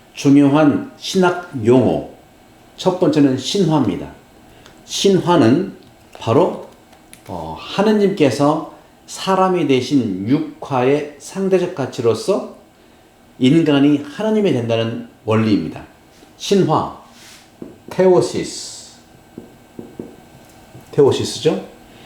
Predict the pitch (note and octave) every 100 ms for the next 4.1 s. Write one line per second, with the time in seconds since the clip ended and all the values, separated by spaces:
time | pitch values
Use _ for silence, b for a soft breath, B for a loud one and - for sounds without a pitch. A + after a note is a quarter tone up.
0 | B B - F3 E3+ A2+ - D#3+ F#3+ A3+
1 | - - - - A#2 C#3 C3+ - - -
2 | C#3+ F#3 - A#2 - - - - - -
3 | - D3 E3+ - D#3 C#3 G2+ - - -